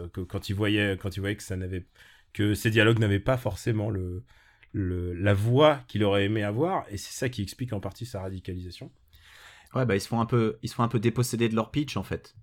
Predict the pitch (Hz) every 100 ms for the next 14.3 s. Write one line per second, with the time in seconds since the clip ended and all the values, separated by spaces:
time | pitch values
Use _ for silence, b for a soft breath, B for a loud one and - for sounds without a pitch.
0 | - 147 165 165 156 135 131 131 151 170
1 | - 254 202 113 - 110 95 92 90 -
2 | 92 80 98 - 95 104 110 - 98 98
3 | 95 98 92 95 104 113 117 202 - 127
4 | 160 160 131 123 170 - 113 107 104 107
5 | 107 123 156 113 117 131 123 _ _ 101
6 | 104 120 127 - 117 104 104 98 95 160
7 | 127 95 92 98 95 101 143 135 - 104
8 | 104 b b b _ - 127 123 101 -
9 | - 107 156 107 98 95 90 92 90 92
10 | 85 90 87 127 180 131 104 101 95 95
11 | 92 95 98 98 101 123 156 127 104 101
12 | 107 98 98 95 95 - 98 101 - b
13 | b b 110 107 123 107 98 - 98 101
14 | 98 - 165